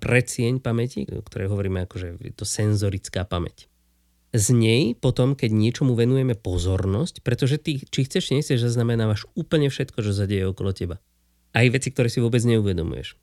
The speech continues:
No ale potom to, čomu venuješ pozornosť, teda čo si nejak uvedomíš, tak to sa dostáva do tvojej pracovnej alebo operačnej pamäti, alebo tiež krátkodobej. A toto je sranda, že niekto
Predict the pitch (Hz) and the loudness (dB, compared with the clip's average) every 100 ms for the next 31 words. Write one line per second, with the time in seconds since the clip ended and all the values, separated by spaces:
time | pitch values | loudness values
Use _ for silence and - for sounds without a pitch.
0 | _ 113 113 120 117 156 147 131 147 - | _ -2 0 2 0 0 -2 0 -2 0
1 | 120 110 131 131 98 117 131 160 147 95 | 0 2 2 0 -2 0 4 4 2 0
2 | 95 175 - - 98 92 107 107 104 101 | 0 -2 -6 -8 -4 -4 -4 -2 -2 0
3 | 107 110 104 98 151 - _ - 104 135 | 0 2 2 0 -2 -6 _ -6 -2 -2
4 | 120 127 - 117 113 107 107 120 117 92 | -2 -4 -2 -2 0 -2 -2 0 0 -2
5 | - _ _ _ - 98 95 104 95 110 | -8 _ _ _ -4 -2 -2 -2 -2 -2
6 | 127 92 92 - - - 104 101 - 101 | -4 -4 -2 0 0 2 2 0 0 -4
7 | 101 101 98 98 131 156 - _ _ _ | -2 -2 -2 -2 -4 -6 -10 _ _ _
8 | _ 98 98 101 92 - - 98 92 - | _ -2 -2 -2 -4 -6 -4 -2 -2 -2
9 | - 107 110 113 127 151 - _ _ _ | -2 2 2 2 0 -2 -6 _ _ _
10 | - - 135 120 104 104 101 98 95 107 | -10 -4 -2 0 0 0 0 0 0 0
11 | 113 214 | -2 -4